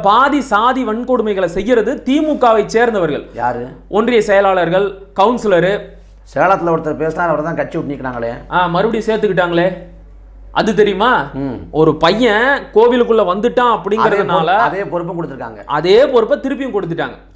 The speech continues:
Speaker 1: கோவிலுக்குள்ள வந்த பையனை அவனுடைய சாதி, சாதியை சொல்லி திட்டினது மட்டும் இல்லாம, அவன் குடும்பத்தையே இழுத்து வச்சு தகாத சொற்கள்ல பேசினது
Speaker 2: ஆப்-,
Speaker 1: மட்டும்
Speaker 2: ஆபாசமா
Speaker 1: இல்லாம,
Speaker 2: வக்கிரமா
Speaker 1: ம்,
Speaker 2: பேசிட்டு,
Speaker 1: பேசிட்டு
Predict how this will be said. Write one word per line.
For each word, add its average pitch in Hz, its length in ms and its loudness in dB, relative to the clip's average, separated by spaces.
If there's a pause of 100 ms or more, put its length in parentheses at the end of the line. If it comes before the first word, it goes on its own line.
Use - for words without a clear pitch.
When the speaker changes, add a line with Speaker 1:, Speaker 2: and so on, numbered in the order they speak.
Speaker 1:
கோவிலுக்குள்ள 226 600 2
வந்த 185 260 -2
பையனை 165 480 -4
அவனுடைய 160 460 -4
சாதி, 208 580 -2 (480)
சாதியை 208 520 0
சொல்லி 220 380 -6
திட்டினது 208 340 -4
மட்டும் 165 280 -6
இல்லாம, 131 300 -6 (420)
அவன் 131 260 -6
குடும்பத்தையே 240 680 2
இழுத்து 269 360 -2
வச்சு 220 360 -2 (380)
தகாத 233 560 4
சொற்கள்ல 226 480 2
பேசினது 254 460 2
Speaker 2:
ஆப்-, 208 80 -2
Speaker 1:
மட்டும் 233 240 2
Speaker 2:
ஆபாசமா 156 240 0
Speaker 1:
இல்லாம, 185 180 -2
Speaker 2:
வக்கிரமா 165 360 -4
Speaker 1:
ம், 127 100 -10
Speaker 2:
பேசிட்டு, 143 420 -6
Speaker 1:
பேசிட்டு 202 480 0